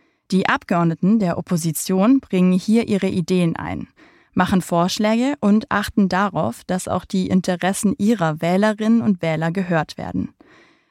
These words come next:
So haben sie trotz ihrer kleineren Rolle immer noch einen wichtigen Einfluss auf die Gesetzgebung.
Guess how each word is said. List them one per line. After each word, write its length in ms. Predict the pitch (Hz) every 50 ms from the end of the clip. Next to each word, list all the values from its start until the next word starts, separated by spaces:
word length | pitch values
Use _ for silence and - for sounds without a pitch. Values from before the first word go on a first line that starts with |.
| _
So 260 | - - 196 214 247 240
haben 240 | 262 254 262 254
sie 220 | 233 220 226 226 214
trotz 380 | - - - - 233 262 - -
ihrer 260 | - 190 196 202 196
kleineren 500 | 196 - - 196 202 214 214 190 170 175
Rolle 400 | 165 - - 151 156 180 214 247
immer 320 | 254 - 208 208 220 214 208
noch 180 | 190 196 190
einen 340 | - - 180 180 180 175 170
wichtigen 420 | 190 226 - - - 247 220 220 -
Einfluss 560 | - 170 170 170 - - - 165 196 - -
auf 200 | - 175 165 -
die 100 | 190 185
Gesetzgebung. 800 | 180 190 175 175 160 147 - - - - - - - - 170